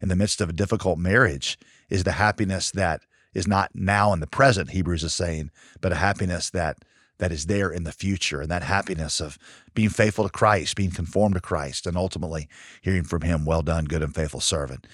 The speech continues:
So, Matt, let me use the remainder of the time just to say, how do you stay in a difficult marriage?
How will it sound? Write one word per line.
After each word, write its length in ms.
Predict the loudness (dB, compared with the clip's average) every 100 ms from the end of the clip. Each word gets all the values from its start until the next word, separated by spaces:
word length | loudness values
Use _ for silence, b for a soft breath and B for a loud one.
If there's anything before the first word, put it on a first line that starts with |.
| B B B
So, 140 | 0 4
Matt, 180 | 4
let 120 | 4 2
me 40 |
use 200 | 4 4
the 80 | 6
remainder 320 | 4 4 4
of 80 | 2
the 60 |
time 280 | 2 4 4
just 140 | 2 -2
to 80 |
say, 120 | 0 2
how 160 | 4
do 60 | 2
you 80 | 0
stay 260 | 2 2
in 60 | 2
a 60 |
difficult 400 | 0 -4 -6 -6
marriage? 400 | -6 -8 -10 -14